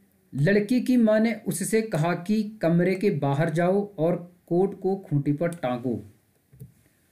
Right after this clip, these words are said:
लड़की अगली बार घर में प्रवेश करती है, कोट को हाथ पर रखकर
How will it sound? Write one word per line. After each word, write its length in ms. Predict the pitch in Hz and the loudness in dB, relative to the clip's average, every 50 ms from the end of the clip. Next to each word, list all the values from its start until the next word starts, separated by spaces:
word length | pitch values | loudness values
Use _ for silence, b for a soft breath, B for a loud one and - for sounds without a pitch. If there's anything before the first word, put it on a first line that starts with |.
| _ _ _ _ _ _ _ _ _ _ _ _ _ _ _ _ - _ _ - | _ _ _ _ _ _ _ _ _ _ _ _ _ _ _ _ -20 _ _ -4
लड़की 440 | 139 139 175 196 202 202 - 254 226 - | -2 0 2 2 0 0 0 -2 -2 0
अगली 320 | 196 196 180 208 220 233 | -2 0 0 2 2 2
बार 220 | 196 220 220 220 190 | 2 2 2 2 0
घर 220 | 151 165 180 190 | 0 0 2 2
में 140 | 202 208 208 | 2 2 0
प्रवेश 260 | 208 190 190 202 202 196 | 2 2 2 2 2 0
करती 340 | - 170 151 175 208 196 185 | -2 -4 -4 0 0 2 2
है, 180 | 196 202 208 214 - - - _ _ _ _ - _ _ _ _ _ _ _ - - | 2 2 0 -2 -4 -12 -20 _ _ _ _ -20 _ _ _ _ _ _ _ -14 -2
कोट 380 | - 190 208 233 233 226 - - | 2 4 4 4 4 0 -4 -4
को 180 | - 247 254 226 - | 0 0 0 0 -2
हाथ 460 | - - 160 175 185 196 196 - - 214 | -4 -4 -2 0 0 0 -2 -4 0 2
पर 160 | 214 208 175 | 2 2 2
रखकर 500 | 185 196 196 - - - 208 220 220 | 0 -2 -2 -4 -2 0 0 0 0